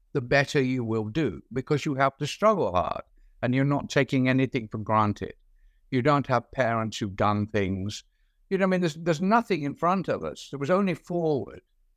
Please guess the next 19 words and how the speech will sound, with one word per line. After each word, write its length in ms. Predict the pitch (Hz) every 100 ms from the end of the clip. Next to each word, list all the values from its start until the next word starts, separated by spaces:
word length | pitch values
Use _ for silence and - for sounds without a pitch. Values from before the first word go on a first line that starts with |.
| -
I 120 | -
was 160 | 156 -
twelve 340 | - 190 202
years 240 | 151 135 127
at 100 | 120
a 60 |
boarding 400 | 117 156 165 127
school 380 | 110 - 101 95
in 100 | 95
Wolverhampton, 840 | 127 131 - 123 131 - - 104 87 _ _
<laughs> 280 | _ _ -
and 100 | 139
it 80 | -
was 380 | 151 - _ -
very 140 | - 170
Dickensian. 800 | 165 - 170 170 - 117 82 -
It 60 | -
was 140 | 104
very, 460 | 131 151 151 127